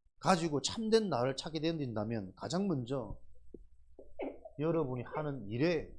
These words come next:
증거입니다. 학업, 기능. 그 업을 통해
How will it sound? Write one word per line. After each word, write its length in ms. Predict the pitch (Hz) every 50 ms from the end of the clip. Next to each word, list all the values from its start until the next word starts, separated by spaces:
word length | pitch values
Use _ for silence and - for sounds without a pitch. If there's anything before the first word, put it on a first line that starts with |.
| -
증거입니다. 680 | - - 101 107 117 139 131 127 135 123 110 98 - - - - - - - _ _ - - - - - - - - - _ _ _ _ - _ _ _ _
학업, 440 | - 147 139 139 143 120 - - - - - - _
기능. 460 | - - 120 123 131 135 123 107 98 - - - _ - _ _ _ _ _ _ - _ - _ _ _ _ _ _ - - - - - - - - _ _ _ - - - - - _ _ _ _ _ _ _ _ _ _ _ _ _ - - _ - - - - _ _ - - - - - - - - - - - - -
그 220 | - - 180 190 196 190
업을 240 | 190 202 190 208 202 -
통해 480 | - 143 139 143 143 127 113 107 -